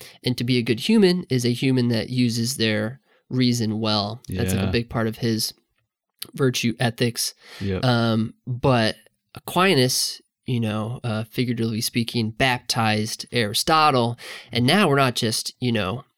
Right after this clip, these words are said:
Speaker 1: rational beings, but we're made in the likeness and image of God. So now
Speaker 2: Yeah.
Speaker 1: our, our new essence or our new function is not just reason, but, you know, to love and serve and, you know, become divine in a sense.
Speaker 2: Yeah.
Speaker 1: And, uh,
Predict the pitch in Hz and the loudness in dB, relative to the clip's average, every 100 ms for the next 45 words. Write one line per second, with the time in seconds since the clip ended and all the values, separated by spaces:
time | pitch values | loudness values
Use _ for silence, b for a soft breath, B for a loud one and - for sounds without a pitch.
0 | - 127 131 139 - 123 110 113 107 110 | -4 0 2 0 -2 -2 0 0 0 -2
1 | - 110 113 110 101 135 _ _ - 127 | -2 -4 -2 -2 -2 -6 _ _ -4 0
2 | 120 117 110 110 107 110 - 117 113 - | 2 0 -2 -2 -2 -6 -4 -2 -2 -4
3 | - 120 120 104 104 98 120 127 156 160 | -4 0 0 0 -4 -2 2 2 4 4
4 | 123 117 113 B B B - 123 139 131 | 4 2 0 B B B 0 2 4 2
5 | 123 131 123 117 113 113 123 117 127 120 | 2 0 -2 -2 -2 0 0 2 2 0
6 | 120 123 113 120 - B B B B 127 | 0 0 0 -4 -10 B B B B -8
7 | 127 120 117 - - 139 147 120 117 113 | -4 -4 -4 -6 -2 0 0 2 2 2
8 | 110 113 - _ _ - 120 107 - 110 | 0 -2 -2 _ _ -8 -6 -6 -6 -4
9 | 117 113 113 104 110 - 117 113 113 113 | 0 2 0 0 -2 -2 -2 0 0 0
10 | 110 104 120 - - 113 - 127 _ - | -2 -4 -8 -12 -10 -8 -10 -14 _ -4
11 | 131 117 - 123 113 107 120 120 113 107 | -2 -2 0 2 2 2 2 2 2 0
12 | 117 107 131 123 123 - - B B 98 | 0 0 2 0 -2 -6 -12 B B -2
13 | 95 95 123 120 117 113 117 110 | 0 2 2 2 2 2 0 0